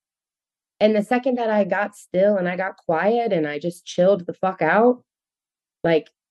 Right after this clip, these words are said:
that peace just washed over me. And, like, all of the pain from my past, like,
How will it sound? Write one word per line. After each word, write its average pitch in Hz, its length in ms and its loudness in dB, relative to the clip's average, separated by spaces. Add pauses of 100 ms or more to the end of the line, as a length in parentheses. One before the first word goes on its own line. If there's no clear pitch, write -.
(100)
that 190 300 -4
peace 208 420 -2
just 185 280 -6
washed 165 440 0
over 160 260 0
me. - 340 -6
And, 185 180 2
like, 160 260 0
all 214 240 0
of 202 100 -6
the 202 100 -4
pain 208 540 -2
from 180 180 -2
my 156 220 -4
past, 180 600 -4
like, 147 340 -4